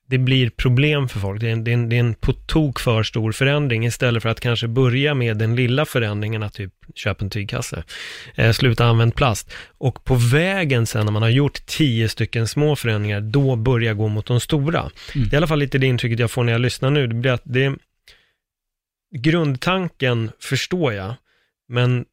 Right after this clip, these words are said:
Speaker 1: det blir ett väldigt stort mål som jag tror för många istället blir bara en total, liksom, eh, ja, men händerna bakut. Alltså, man blir bara så här: "Nej, vad
Speaker 2: Mm.
Speaker 1: fan är det här?" liksom.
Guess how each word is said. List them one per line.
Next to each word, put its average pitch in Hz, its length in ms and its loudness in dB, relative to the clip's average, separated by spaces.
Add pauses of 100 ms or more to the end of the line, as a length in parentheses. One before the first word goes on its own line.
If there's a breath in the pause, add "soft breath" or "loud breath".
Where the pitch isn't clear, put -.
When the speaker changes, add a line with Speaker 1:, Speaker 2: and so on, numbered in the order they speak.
(120)
Speaker 1:
det 123 200 2
blir 139 240 4
ett 123 120 -4
väldigt 135 640 0
stort - 360 -6
mål 135 400 2
som 120 160 -2
jag 110 100 0
tror 120 160 -2
för - 160 -2
många 127 320 2
istället 117 380 -2
blir 110 180 0
bara 107 260 -2
en 104 100 -2
total, 113 760 -2
liksom, 104 500 -8 (300)
eh, - 60 -14 (720)
ja, 135 100 4
men 117 160 6
händerna 117 320 4
bakut. 110 440 0
Alltså, 113 180 -2
man 110 140 0
blir 110 100 2
bara 101 360 0
så - 140 -4
här: 101 80 2
"Nej, 117 380 0
vad 98 140 -6
Speaker 2:
Mm. 113 120 4
Speaker 1:
fan 123 280 -2
är 135 120 -2
det 127 60 -2
här?" - 260 -2
liksom. 104 320 -12